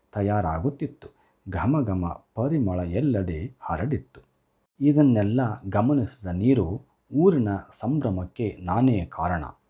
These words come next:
ಇದನ್ನು ನನ್ನ ಸ್ನೇಹಿತರಿಗೆ ಈಗಲೇ ಹೇಳಬೇಕು" ಎಂದು ಜಂಬದಿಂದ ಬೀಗಿತು.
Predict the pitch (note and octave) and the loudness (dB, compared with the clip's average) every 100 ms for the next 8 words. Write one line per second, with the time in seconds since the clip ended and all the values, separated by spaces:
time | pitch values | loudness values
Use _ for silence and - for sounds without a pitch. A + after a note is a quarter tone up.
0 | _ C3 D#3 G2+ F#2+ F#2 G2+ G2 F2 - | _ 0 2 2 0 -2 -2 -2 -4 -6
1 | G#2+ D3+ C3 F2+ E2 B2+ G2+ - _ _ | -2 0 -2 -6 -2 0 0 -2 _ _
2 | B2+ C#3 G#2 F2+ E2 - E3 C3+ G2 F2 | 2 4 4 0 -4 -2 -2 0 -2 -2
3 | E2 D2+ D#2+ G3 - - _ _ - F2 | -6 -10 -2 0 0 -2 _ _ -10 -2
4 | D3 D3+ F#2 F2 E2 A2+ A2+ E2+ B2 - | 0 2 0 -2 -2 -4 -4 -8 -8 -10